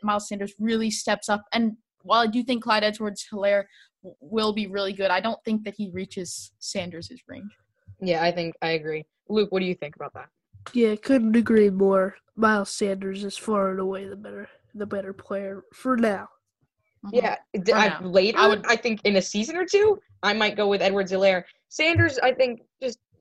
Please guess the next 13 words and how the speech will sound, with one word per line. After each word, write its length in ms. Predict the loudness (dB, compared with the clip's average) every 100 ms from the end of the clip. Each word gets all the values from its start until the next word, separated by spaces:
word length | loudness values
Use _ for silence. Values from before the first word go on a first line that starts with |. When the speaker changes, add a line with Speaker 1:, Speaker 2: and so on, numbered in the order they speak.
| _ -8
Speaker 2:
the 120 | -4
one 180 | 0 2
drawback, 340 | 2 4 2 2
he 120 | 2
hasn't 200 | 2 2
really 160 | 2
had, 400 | 2 2 2 0 -6 _ _ 2
uh, 220 | 4 2 -4 _
the 180 | -4 -4 -6 0
backfield 500 | 2 2 0 0 0
to 100 | -2
himself 420 | -4 -2 -2 0
before, 520 | -4 -2 4 4 4